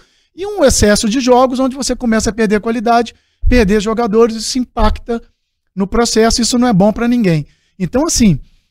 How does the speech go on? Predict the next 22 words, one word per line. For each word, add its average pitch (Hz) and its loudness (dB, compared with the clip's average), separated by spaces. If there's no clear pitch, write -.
a 208 -6
discussão 269 2
é - 4
muito 254 4
grande, 165 0
é 208 0
muito 226 0
importante, 220 -4
e 233 -8
você 240 -4
precisava, 226 -2
de 185 -4
uma 220 2
vez 226 0
só, 240 -2
equacionar 233 -2
isso 262 -4
tudo, 226 -2
sabe? 190 -6
Tem 214 -6
muita 226 2
coisa 202 -2